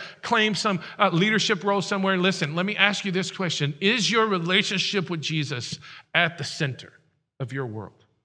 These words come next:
Does everything else revolve around it? Is it the thing that keeps, keeps you spinning and on course? And then you've got these, uh, this, I summarized those thirteen verses into these five spokes.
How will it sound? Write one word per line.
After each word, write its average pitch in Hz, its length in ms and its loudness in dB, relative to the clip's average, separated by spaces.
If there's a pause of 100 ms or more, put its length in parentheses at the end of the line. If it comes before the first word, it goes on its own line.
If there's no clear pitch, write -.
(760)
Does 156 160 4
everything 233 520 8
else 233 280 4
revolve 208 360 4
around 180 380 4
it? 156 200 0
Is 143 140 0
it 226 140 2
the 220 80 4
thing 214 300 4
that 165 160 0
keeps, 233 320 -2 (320)
keeps 240 260 -2
you 220 100 2
spinning 196 500 0
and 160 100 -2
on 156 160 -2
course? - 560 -10 (960)
And 190 120 4
then 240 140 0
you've 220 160 2
got 226 220 4
these, 208 260 0
uh, 190 220 2 (120)
this, 208 280 -6
I 185 100 6
summarized 208 680 4
those 202 200 0
thirteen 196 340 0
verses 185 380 0
into 185 160 0
these 175 260 -2
five 180 360 2
spokes. - 580 -4